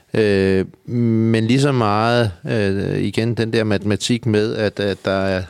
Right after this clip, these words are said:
er ti af, af fireogtyve startende hold, som ikke har fået indfriet deres, øh, forventninger. Så både, øh, rytternes personlige ambitioner, men også, øh,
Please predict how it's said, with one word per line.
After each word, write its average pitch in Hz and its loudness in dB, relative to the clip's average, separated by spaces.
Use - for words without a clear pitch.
er - -4
ti - -4
af, 92 0
af 87 -2
fireogtyve 107 0
startende 104 0
hold, 101 -2
som 101 -2
ikke 95 -2
har 98 -2
fået 98 0
indfriet 104 -2
deres, 101 -2
øh, 107 -2
forventninger. 107 -2
Så 95 0
både, 113 2
øh, 95 0
rytternes 107 -2
personlige 143 0
ambitioner, 101 -2
men 92 -2
også, 92 -2
øh, 92 0